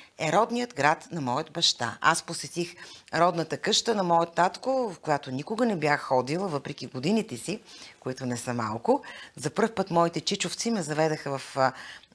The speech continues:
родната стряха, родният дом на моят татко, а, който сега е заключен. За-, къщата е заключена, необитаема е,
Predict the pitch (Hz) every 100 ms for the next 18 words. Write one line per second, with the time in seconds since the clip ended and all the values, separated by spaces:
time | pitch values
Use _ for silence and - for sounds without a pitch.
0 | 151 151 170 151 151 139 - 156 220 233
1 | 123 101 - _ _ - - - 143 151
2 | 143 135 127 165 160 143 143 139 - 160
3 | 180 - 175 175 175 - - - - -
4 | 156 147 180 175 156 160 160 156 151 175
5 | 330 339 143 110 101 123 143 160 - 208
6 | 185 208 277 - 156 147 156 160 160 175
7 | 233 170 139 139 233 320